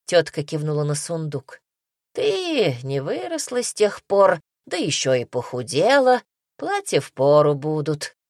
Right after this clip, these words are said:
Сейчас самовар принесут, пироги, а после баньки ушицы местной отведаешь, как ты любишь. Ох, Марьяша, Марьяша, как же так?"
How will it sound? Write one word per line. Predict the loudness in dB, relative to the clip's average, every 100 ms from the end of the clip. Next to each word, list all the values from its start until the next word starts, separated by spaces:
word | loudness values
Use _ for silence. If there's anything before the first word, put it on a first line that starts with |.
| _ _ _ _
Сейчас | -6 -4 -2 2 2 0
самовар | -2 0 2 4 4 2
принесут, | 0 0 -2 -2 -4 -6 -8 -10
пироги, | -4 -2 -4 -6 -6 -4 -6 _ _ _ -2
а | 0
после | 2 4 6 4 2 2
баньки | 4 4 2 -2 -8 -6 -6 -6 -6
ушицы | -6 -4 -2 0 -2 -4 -4 -2
местной | 0 -2 -2 -4 -8 -4
отведаешь, | -4 -2 -2 -2 -2 -6 -8 -6
как | -4 -6 -4
ты | -4
любишь. | -2 -6 -8 -12 -12 -10 -8 -10 _ _ _ _ _ _ 0
Ох, | 4 6 6 4 0 -4 -2
Марьяша, | 2 2 0 -4 -6 -4 -4 -6 -6 -2 -2
Марьяша, | 0 -2 -2 -4 -2 -2 -4 -6 -10 -10 -14 _ _
как | -10 -8 -8 -12
же | -12 -10 -10 -12 _ -12
так?" | -10 -10 -12